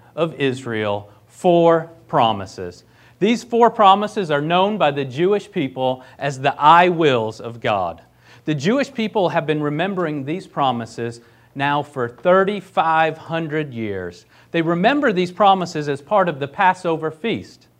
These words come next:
Each promise is represented by a cup. And during the Passover feast, they fill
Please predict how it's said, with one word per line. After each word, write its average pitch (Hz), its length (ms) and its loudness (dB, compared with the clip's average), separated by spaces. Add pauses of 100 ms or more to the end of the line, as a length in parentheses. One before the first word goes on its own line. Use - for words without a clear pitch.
(1000)
Each 247 300 -2
promise 139 560 0
is 127 160 -10
represented 135 640 -2
by 113 160 0
a 110 80 -4
cup. - 420 -8 (520)
And 143 160 -4
during 226 240 2
the 185 80 -2
Passover 180 580 -2
feast, 185 400 -4
they 135 140 -4
fill 170 500 -4